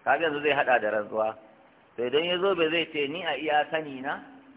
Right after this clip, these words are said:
ko a zato na babana na bin sa bashi ba." Zai rantsa ya ce, "Billahi allazi la ilaha illa huwa babana na bin sa kaza." Kaga ya tabbatar wa waninsa kenan. Idan ko baya da tabbas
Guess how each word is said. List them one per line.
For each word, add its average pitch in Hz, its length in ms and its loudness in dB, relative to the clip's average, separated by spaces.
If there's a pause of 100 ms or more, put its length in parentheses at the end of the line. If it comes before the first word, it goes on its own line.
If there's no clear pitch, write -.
(240)
ko 175 200 -2
a 156 160 4
zato 135 400 -2
na 175 200 4
babana 147 520 6
na 131 140 0
bin 120 220 -6
sa 110 80 0
bashi 104 320 0
ba." 107 480 0
Zai 147 160 -2
rantsa 151 200 0
ya 127 140 -4
ce, 147 140 -6
"Billahi 123 480 0
allazi 127 300 -6
la 139 140 2
ilaha 123 280 -2
illa 139 240 -4
huwa 143 180 0
babana 120 460 2
na 120 140 -2
bin 113 180 -8
sa 104 80 -6
kaza." 95 320 -2 (1800)
Kaga 120 240 4
ya 135 140 8
tabbatar 135 420 0
wa 123 220 0
waninsa 127 320 -8
kenan. 85 320 -16 (720)
Idan 165 320 -2
ko 190 160 -2
baya 175 340 4
da 139 80 -2 (240)
tabbas 165 420 0